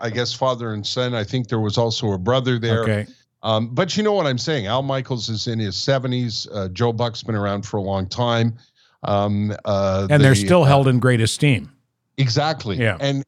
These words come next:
Speaker 1: and, and in Canada, w-, they, they washed out a lot of the,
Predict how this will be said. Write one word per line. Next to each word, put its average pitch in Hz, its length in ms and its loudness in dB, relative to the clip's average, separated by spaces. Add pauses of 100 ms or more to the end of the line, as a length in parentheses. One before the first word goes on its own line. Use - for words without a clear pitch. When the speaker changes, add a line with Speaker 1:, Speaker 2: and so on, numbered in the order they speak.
Speaker 1:
and, 131 300 -6
and 139 200 -4
in 135 160 -4
Canada, 131 760 -4
w-, 123 200 -8
they, 123 260 -2
they 117 200 -2
washed 139 420 -2
out 143 140 0
a 120 60 -4
lot 135 260 -2
of 117 140 -6
the, 110 240 -6